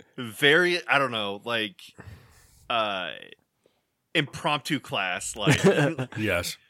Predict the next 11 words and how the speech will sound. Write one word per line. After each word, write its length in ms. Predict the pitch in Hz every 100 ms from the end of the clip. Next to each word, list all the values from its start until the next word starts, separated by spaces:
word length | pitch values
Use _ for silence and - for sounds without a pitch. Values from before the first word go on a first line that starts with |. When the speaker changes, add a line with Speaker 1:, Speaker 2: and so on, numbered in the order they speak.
| _ _ _
Speaker 1:
you 120 | 127
were 80 | 139
thrown 400 | 123 156 160 175
into 280 | 151 147 139
the 200 | 113 117
scene. 480 | - 175 165 170 170
You 140 | 131
were 120 | 110
a 80 | 87
cop. 440 | - - 170 165 160
Speaker 2:
Yes. 420 | 156 139 127